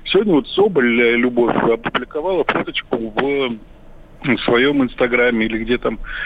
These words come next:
в Фейсбуке, э, где она пишет, как много нас, хороших, э, людей,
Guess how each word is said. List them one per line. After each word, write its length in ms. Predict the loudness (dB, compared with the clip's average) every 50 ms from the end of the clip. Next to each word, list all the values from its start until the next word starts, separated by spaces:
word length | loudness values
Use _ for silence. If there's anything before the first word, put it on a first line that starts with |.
| -10 -10 -4
в 120 | 0 2 2
Фейсбуке, 640 | 4 2 2 0 -2 -2 -2 -2 0 -4 -4 -4 -4 -12 -18 -18 -20 -18 -2 2
э, 300 | 4 4 6 6 4 4 2
где 260 | 2 2 4 2 4
она 180 | 4 2 2
пишет, 380 | 0 -2 -6 -8 -8 -8 -10 -10
как 220 | -2 -2 -2 0 2
много 380 | 0 2 2 2 2 2 2 2
нас, 240 | 4 2 2 2 0
хороших, 640 | 0 0 2 2 2 2 2 0 -2 -2 -2 0
э, 640 | 2 2 4 4 2 2 2 2 4 4 4 4 2 2
людей, 480 | 2 0 0 2 2 2 2 2 -2